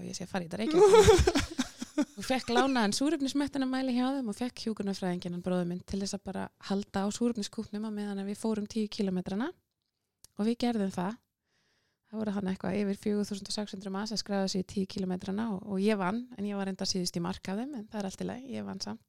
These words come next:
Speaker 1: ég
Speaker 2: En
Speaker 1: fór.
Speaker 2: þú labbaðir, sem sagt, þessa tíu kílómetra?
Speaker 1: Já.
Speaker 2: Og hvað, hva-, sko, hvað varstu lengi?
Speaker 1: Ég held ég hafi verið í tvo og hálfan rúman klukkutíma.
Speaker 2: En samt ekki lengur?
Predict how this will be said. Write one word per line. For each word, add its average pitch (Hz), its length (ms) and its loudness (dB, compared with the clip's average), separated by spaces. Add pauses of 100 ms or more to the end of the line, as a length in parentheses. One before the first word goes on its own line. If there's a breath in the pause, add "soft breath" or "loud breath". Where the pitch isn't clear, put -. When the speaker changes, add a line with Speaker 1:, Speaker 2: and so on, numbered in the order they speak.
Speaker 1:
ég 208 80 -6
Speaker 2:
En 131 120 0
Speaker 1:
fór. 202 120 -2
Speaker 2:
þú 165 100 6 (140)
labbaðir, 156 800 2
sem 147 160 0
sagt, 131 160 -2
þessa 151 240 2
tíu 160 400 -2
kílómetra? 95 640 -2
Speaker 1:
Já. 208 220 -2 (600)
Speaker 2:
Og 127 100 -8
hvað, 170 420 2 (220)
hva-, - 200 -12 (160)
sko, 156 220 4 (320)
hvað 156 240 0
varstu 165 160 -2
lengi? 165 500 -4 (360)
Speaker 1:
Ég 220 100 -6
held 233 240 -6
ég 226 80 -6
hafi 220 160 -6
verið 226 320 -6
í 214 100 -6 (1120)
tvo 240 160 -4
og 226 80 -4
hálfan 208 360 -4
rúman 190 360 -6 (1040)
klukkutíma. 196 540 -10 (240)
Speaker 2:
En - 100 -12
samt 156 240 -2
ekki 143 160 2
lengur? 165 300 -4